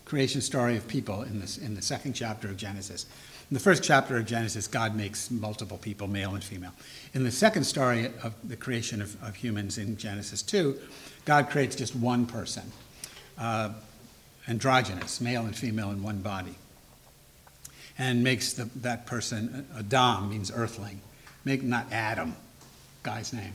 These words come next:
it's Adam means earthling, and makes the earthling from the earth, from the dirt of the earth. And then the rabbis say, "Well, what color was the Adam?"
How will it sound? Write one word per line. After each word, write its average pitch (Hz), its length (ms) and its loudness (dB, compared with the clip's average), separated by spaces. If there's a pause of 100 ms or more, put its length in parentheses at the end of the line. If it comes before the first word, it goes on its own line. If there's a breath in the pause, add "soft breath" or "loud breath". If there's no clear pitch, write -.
it's - 160 -12
Adam 107 600 -2
means 110 220 -4
earthling, 101 320 -6 (460 loud breath)
and 131 280 -4 (100)
makes - 500 0
the 135 280 -6
earthling 139 360 2
from 131 220 0
the 170 140 4
earth, - 380 0
from 107 120 -4
the 104 80 -2
dirt 113 240 -2
of 98 80 -2
the 104 160 -8
earth. - 220 -12 (500 loud breath)
And 143 140 4
then 143 120 6
the 131 80 6
rabbis 135 360 6
say, 120 320 0 (160)
"Well, 117 400 -2
what 120 220 -6
color 117 420 2 (800)
was 107 320 -2
the 104 160 -2
Adam?" 139 420 4